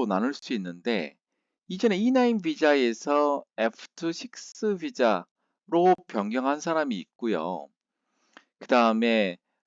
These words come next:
어, 이원부터 이세븐 원 비자도 있고, 근무처 변경 허가 대상자인 이제 이세븐 포 비자가 있어요.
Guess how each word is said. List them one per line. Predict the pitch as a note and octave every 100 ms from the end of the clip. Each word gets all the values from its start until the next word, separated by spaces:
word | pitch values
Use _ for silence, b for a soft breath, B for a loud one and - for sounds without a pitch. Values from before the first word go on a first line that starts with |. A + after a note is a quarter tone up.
| _
어, | G#2 G2 F#2+ F#2+ F#2 F2+ - _ -
이원부터 | F3+ G#3 G#3 G3+ G3+ G3 G3 F#3+ C#3+ C3 D#3 E3+ E3+ E3+ E3 D3 C#3 - - - C#3 C3+ C3+ B2+ -
이세븐 | C3+ C3 - - C3+ B2+ A2 A#2+ A#2 -
원 | A2 A#2 C#3 C3+
비자도 | G2+ - G#2 A#2
있고, | G#2+ - _ A#2 A#2 - _ _ _ _ _ _ _ _
근무처 | - C#3 F3 F#3+ G3 F3+
변경 | - A2+ B2+ C3+
허가 | E3 E3+
대상자인 | D3+ G#2 B2 A#2 G#2 F#2 A2+ D#3+ G3 G#3 _ _ _ _ _ _ - G#2
이제 | G2+ F#2+ -
이세븐 | F#3 - G#3+ G3+ G3+ -
포 | A3+ G3+ -
비자가 | A3+ - B2+ B2
있어요. | F2 - G2 D#2 D2